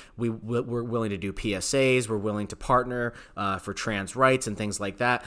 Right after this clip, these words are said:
Whatever we can do to move past this." And then when that's still not enough, that's, that's, to me, that's where this moves from a place of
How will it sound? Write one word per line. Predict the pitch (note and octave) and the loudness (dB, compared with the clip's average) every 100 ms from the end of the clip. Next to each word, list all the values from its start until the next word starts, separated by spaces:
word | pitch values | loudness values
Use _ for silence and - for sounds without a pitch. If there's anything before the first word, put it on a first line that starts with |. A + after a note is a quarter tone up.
| - | -6
Whatever | G#2+ B2 D3 | 2 6 6
we | C#3+ | 6
can | C3 | 6
do | B2+ | 6
to | A#2 | 6
move | A2+ G#2+ | 4 2
past | - A2+ A#2 - | 2 2 2 0
this." | F#2 - - - | -4 -6 -12 -6
And | A#2 | -2
then | A2+ | -2
when | G#2+ G2+ | -2 0
that's | A2 C3+ - | 2 2 4
still | - - C3+ | 2 4 4
not | A#2+ A#2+ A#2+ | 6 6 8
enough, | A2 G#2+ A#2+ - - - | 10 12 12 8 4 0
that's, | - A2+ B2 B2+ | 0 6 8 10
that's, | - A2 B2 - | 10 8 2 0
to | - | -2
me, | G#2+ G#2 G2 | 0 0 0
that's | G#2+ A2+ G#2+ | -2 -2 0
where | G#2 G2+ G2 - - | 0 2 0 -2 -8
this | G#2+ G#2 | -2 0
moves | A2 G#2+ G#2 - | 2 2 2 -2
from | - - A2 G#2 G#2 | -2 2 2 2 0
a | G#2 | -4
place | G#2 - G#2+ G2+ | -4 -2 0 2
of | G#2 G2 | 0 -2